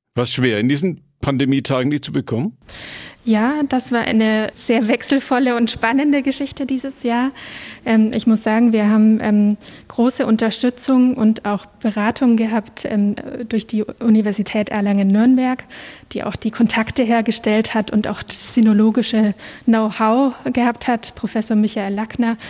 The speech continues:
Speaker 2: der da wirklich auch sehr geholfen hat, diese Situation zu durchstehen und aber auch die große Bereitschaft der Academia Sinica in Taipeh,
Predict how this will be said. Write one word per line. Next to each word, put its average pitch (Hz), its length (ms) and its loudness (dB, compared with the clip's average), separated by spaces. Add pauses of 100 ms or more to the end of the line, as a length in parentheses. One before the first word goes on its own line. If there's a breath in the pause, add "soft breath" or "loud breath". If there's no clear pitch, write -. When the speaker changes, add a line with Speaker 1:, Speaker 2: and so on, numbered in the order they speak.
(520 loud breath)
Speaker 2:
der 214 80 0
da 208 140 0
wirklich 214 300 -2
auch - 120 -8
sehr 226 180 0
geholfen 208 540 2
hat, - 420 -4
diese 220 180 4
Situation 226 760 2
zu - 140 -2
durchstehen 226 560 0
und 269 200 2
aber 240 200 0
auch - 100 -2
die 233 120 0
große 254 400 0
Bereitschaft 233 680 -2
der 220 100 0
Academia 214 460 2
Sinica 269 460 0
in 214 180 -2
Taipeh, 226 560 -2